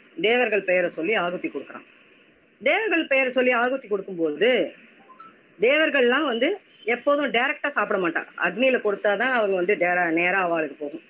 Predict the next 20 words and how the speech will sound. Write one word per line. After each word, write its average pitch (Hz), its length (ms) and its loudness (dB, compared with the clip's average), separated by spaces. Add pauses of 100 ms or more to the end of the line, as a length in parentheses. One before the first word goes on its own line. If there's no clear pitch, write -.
(460)
அவளோட 185 340 0
வயித்துக்கு 185 300 0
போகும். 139 260 -8
இப்போ 220 440 2
விஸ்வரூபன் 277 520 2
சொல்றான், 208 460 2 (760)
"இந்திராய 247 580 2
சுவாகா, 208 400 0
வருணாய 196 380 0
சுவாகான்னு" 185 400 -4
சொல்லி 202 260 0
எல்லாரோட 202 500 2
தேவரோட 190 380 2
பெயர் 180 300 0
சொல்லி, 180 420 -2 (400)
ஆஹ், 220 440 2
எல்லாத்தையும் 220 520 2
ஆகுதி 202 240 -2
சொல்லி 175 340 -2
சொல்றான். 160 280 -2